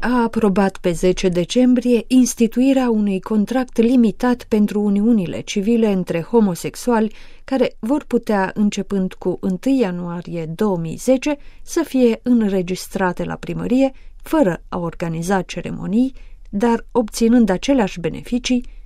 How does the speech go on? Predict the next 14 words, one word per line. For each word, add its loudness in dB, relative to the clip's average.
pe 0
care 0
le 4
au 2
cuplurile 0
heterosexuale -2
în 6
materie 2
de -4
pensii 4
și 0
de 0
subsidii -2
alimentare. 0